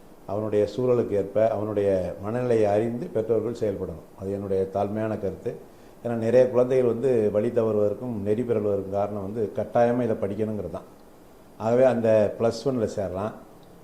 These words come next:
ஐ டி ஐல இன்னைக்கு ஏகப்பட்ட வேலைவாய்ப்பு இருக்கு. தமிழ்நாட்டுல உலக அரங்குல எடுத்துக்கிட்டோம்னா அதிகப்படியான தொழிற்சாலைகள் தமிழ்நாட்டுக்கு வந்துக்கிட்டே இருக்கு. எல்லா தொழிற்சாலைகளுமே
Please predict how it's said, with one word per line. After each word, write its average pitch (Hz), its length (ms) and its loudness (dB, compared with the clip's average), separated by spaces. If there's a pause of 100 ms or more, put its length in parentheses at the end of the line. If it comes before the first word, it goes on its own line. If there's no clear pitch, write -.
ஐ 143 300 0
டி 139 200 4
ஐல 123 60 0
இன்னைக்கு 123 320 -2
ஏகப்பட்ட 110 520 2
வேலைவாய்ப்பு 98 400 -2
இருக்கு. - 200 -18 (180)
தமிழ்நாட்டுல 113 680 -4 (140)
உலக 110 300 2
அரங்குல 110 240 0
எடுத்துக்கிட்டோம்னா 104 600 -2 (520)
அதிகப்படியான 123 640 2
தொழிற்சாலைகள் 104 880 0
தமிழ்நாட்டுக்கு 104 400 -2
வந்துக்கிட்டே 95 240 -4
இருக்கு. 107 340 2 (640)
எல்லா 135 280 6
தொழிற்சாலைகளுமே 120 960 2